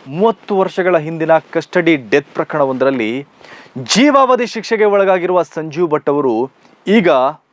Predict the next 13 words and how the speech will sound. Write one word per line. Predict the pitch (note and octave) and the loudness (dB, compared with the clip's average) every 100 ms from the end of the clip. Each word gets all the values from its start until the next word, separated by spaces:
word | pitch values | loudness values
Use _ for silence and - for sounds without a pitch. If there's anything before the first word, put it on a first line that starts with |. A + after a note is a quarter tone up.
| G#2 | -10
ವಕೀಲರೊಬ್ಬರನ್ನ | C3 F3 - B3+ B3+ G#3+ F3 E3+ E3 C3 A#2 C#3 - - - G2+ | -6 -6 -4 -2 0 -2 -2 -2 0 2 2 0 -8 -20 -20 -8
ಡ್ರಗ್ಸ್ | G#2 A#3+ - - | -4 -4 -6 -4
ಕೇಸ್ನಲ್ಲಿ | C4+ - A3+ A3+ A3+ | -4 -4 -6 -4 -4
ಸಿಕ್ಕಿಸಿ | - G#3 - A3+ A3 | -6 -10 -8 -10 -6
ಹಾಕಿಸಿದ್ದಾರೆ | F#3+ F#3+ G3 F3+ F#3+ D#3+ F3 E3 | -2 -2 -4 -6 -4 2 2 2
ಎಂಬ | D#3+ D3 | -2 0
ಆರೋಪದಲ್ಲಿ | C#3+ C#3+ D3 C3+ C#3+ D3 | 0 -2 -6 -6 -4 -4
ಮತ್ತೆ | G#2 G2+ D3 _ G3+ | -4 -4 -6 _ 0
ಇಪ್ಪತ್ತು | E3+ _ F3 - E3+ | 0 _ -14 -10 -10
ವರ್ಷಗಳ | D#3 - D#3 C#3+ C#3 | -8 -10 -6 0 0
ಜೈಲು | A#2+ G2+ B2 C#3 | 0 -4 -8 -8
ಶಿಕ್ಷೆಗೆ | B2+ B2+ B2+ A#2 | -10 -14 -10 -10
ಗುರಿಯಾಗಿದ್ದಾರೆ. | G#2+ G#2 F#2+ D#2+ D#2+ - - - | -10 -6 -6 -6 -10 -12 -14 -16